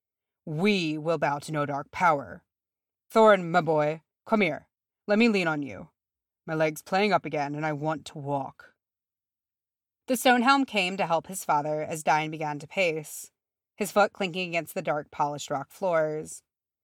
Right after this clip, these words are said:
Dine put his hand on his son's shoulder and made a clucking noise between his teeth.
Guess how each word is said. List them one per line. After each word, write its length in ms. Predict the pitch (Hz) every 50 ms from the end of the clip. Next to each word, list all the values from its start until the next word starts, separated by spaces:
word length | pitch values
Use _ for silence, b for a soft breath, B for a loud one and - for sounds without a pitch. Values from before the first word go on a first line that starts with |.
| _ _ _ _ _ -
Dine 200 | 220 208 208 214
put 120 | - 240
his 120 | 262 240 -
hand 200 | 220 180 180 180
on 120 | 170 170
his 120 | 175 165 -
son's 280 | - 165 156 160 165
shoulder 400 | - 175 143 147 151 151 151 151
and 140 | 180 185 175
made 120 | 175 185
a 40 | 196
clucking 380 | - - 202 185 - 226 226 214
noise 260 | 180 156 156 151 156
between 260 | 160 - - 156 147
his 140 | 147 143 -
teeth. 460 | - 196 170 156 160 151 - - _